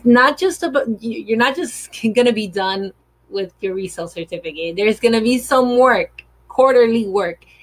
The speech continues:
Every quarter, you are required to let the state of Florida know how much in total sales you generated, how much of that was taxable, how much you collected in sales tax, and what you collected in sales tax,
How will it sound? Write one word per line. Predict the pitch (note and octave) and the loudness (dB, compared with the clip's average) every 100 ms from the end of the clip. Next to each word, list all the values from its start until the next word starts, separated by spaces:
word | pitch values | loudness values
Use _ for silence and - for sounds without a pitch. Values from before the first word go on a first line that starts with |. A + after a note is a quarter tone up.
| _ - | _ 0
Every | C4+ C4+ D#4+ | 2 2 -2
quarter, | D4 - B3+ B3 G#3 F#3+ | -6 -2 2 2 0 -4
you | G3 A3 | -4 -2
are | A#3+ A3+ | 0 0
required | A3 - G#3+ G3 F#3+ G3 F#3 | -2 -4 -2 0 0 -4 -6
to | - A#3+ A#3 A3+ _ - | -6 -4 -4 -6 _ -8
let | F3+ G3+ A3 | -4 -2 -2
the | E4 | -6
state | - - B3+ | -8 0 0
of | C4+ | 0
Florida | C4 B3+ C4 | -2 -2 0
know | C4+ A3 F3+ F3+ G#3 _ _ | -2 -2 -2 -4 -8 _ _
how | A3+ A#3 | -2 0
much | A#3+ B3 - | 0 -4 -6
in | B3+ | -10
total | - G#3+ G#3 G#3+ | -6 -2 -2 -2
sales | G#3+ - F#3+ F3+ G#3 - | -6 -8 -6 -4 -4 -4
you | A3 | -6
generated, | G#3 G3+ E3+ D#3 D#3 D#3+ G3 A#3 - - _ | -2 -2 -2 -6 -8 -6 -4 -6 -12 -20 _
how | - G3+ | 0 2
much | A3+ A#3 | 2 0
of | A3 | 0
that | G3+ F#3 | 0 0
was | F#3 - | -2 -8
taxable, | - G3 B3 - F#3+ D#3+ D#3+ E3+ B3 - - _ _ _ | -2 0 0 -4 -6 -4 -4 -4 -6 -12 -20 _ _ _
how | - A3+ | -2 0
much | C4 C4+ C4+ | 2 0 0
you | A#3+ | -6
collected | - G3+ G#3 A#3 - F#3+ | -4 -4 -4 -4 -4 -4
in | F3+ | -6
sales | - F3 E3 - | -6 -6 -6 -8
tax, | E3+ D3+ - - F3 | -8 -8 -10 -20 -14
and | E3+ | -8
what | F3 | -6
you | F#3+ | -6
collected | F3 A3 A3+ A#3 | -2 0 0 0
in | B3 B3 | 0 0
sales | - C4 C4+ | 2 4 4
tax, | - D4 C#4+ D4 - | 0 0 0 -4 -14